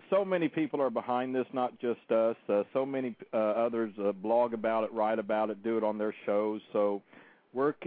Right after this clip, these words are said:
we're just keeping, uh, Jason's Law out there to let these people in the subcommittee know that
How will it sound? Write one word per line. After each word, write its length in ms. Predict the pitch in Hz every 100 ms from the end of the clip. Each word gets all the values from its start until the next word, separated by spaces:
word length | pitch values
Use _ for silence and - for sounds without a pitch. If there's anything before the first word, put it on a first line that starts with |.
| -
we're 180 | 143 156
just 200 | 160 -
keeping, 380 | 156 143 143 139
uh, 160 | 120
Jason's 460 | 113 131 131 139 117
Law 200 | 127 127
out 260 | 123 131 -
there 140 | 131
to 80 | 117
let 240 | 117 120
these 160 | - 117 -
people 360 | 135 123 123 113
in 80 |
the 80 | 104 -
subcommittee 520 | 120 113 117 120 110
know 360 | 107 113 113 113
that 160 | 104